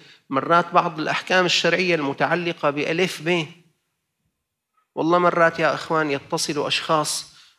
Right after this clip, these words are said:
"الله وكيلكم يؤلمني قلبي بنهاية المكالمة."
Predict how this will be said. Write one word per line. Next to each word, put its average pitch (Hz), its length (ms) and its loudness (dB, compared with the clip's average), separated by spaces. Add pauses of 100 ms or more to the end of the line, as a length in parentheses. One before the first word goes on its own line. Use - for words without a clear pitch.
(160)
"الله 175 280 2
وكيلكم 170 560 -2
يؤلمني 156 440 0
قلبي 147 380 -2
بنهاية 131 400 -4
المكالمة." 120 560 -4